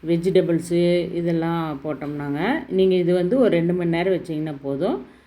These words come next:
நம்ம எப்பவுமே தண்ணியில ஆட் பண்ணி அப்படியே செடிங்களுக்கு ஊத்திட்டிங்கன்னா போதுங்க. சூப்பரா செடி நல்லா வளர்ந்துரும். இந்த டிப்ஸ் வந்து நம்ம வீட்ல செடி வச்சிருக்கவங்களுக்கு ரொம்ப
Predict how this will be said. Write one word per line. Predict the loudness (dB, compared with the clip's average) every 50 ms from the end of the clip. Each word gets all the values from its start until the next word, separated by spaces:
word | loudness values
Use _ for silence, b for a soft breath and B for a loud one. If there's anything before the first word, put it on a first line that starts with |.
| B B -2
நம்ம | 0 2 4 4 4
எப்பவுமே | 4 2 0 2 4 4 2 2 2 0
தண்ணியில | 0 0 2 2 2 2 2 2 2 2 0
ஆட் | -2 -4 -6
பண்ணி | -8 -6 -4 -2 -2 -2 -4 -4 B B B B B B _
அப்படியே | -8 -4 -2 -2 -2 0
செடிங்களுக்கு | 0 0 0 2 0 0 0 -2 -2 -4 -6
ஊத்திட்டிங்கன்னா | -6 -6 -6 -6 -4 -4 -4 -4 -4 -4 -6 -6
போதுங்க. | -6 -4 -4 -2 -2 -4 -4 -6 -6
சூப்பரா | -6 -6 -6 -6 -6 -6 -4 -4 -4 -6 -6
செடி | -6 -4 -4 -4 -4 -4 -2
நல்லா | -2 -2 -2 -2 -2
வளர்ந்துரும். | -2 -2 0 0 0 0 0 -2 -2
இந்த | -2 -4 -4 -4
டிப்ஸ் | -4 -6 -6 -6 -4 -2 -2
வந்து | 0 2 2 2 0 0 B B B B B B B B _
நம்ம | -4 -2 0 2 2 2 4 4
வீட்ல | 2 2 2 2 2 2 2 2 0 0 -2 -4 -6 -10 -14 -20 _ _ _ _ _ -4
செடி | -2 0 2 2
வச்சிருக்கவங்களுக்கு | 2 2 0 -2 -6 -8 -6 -4 -4 -4 -4 -4 -4 -4 -4 -4 -2
ரொம்ப | -2 -2 -2 -2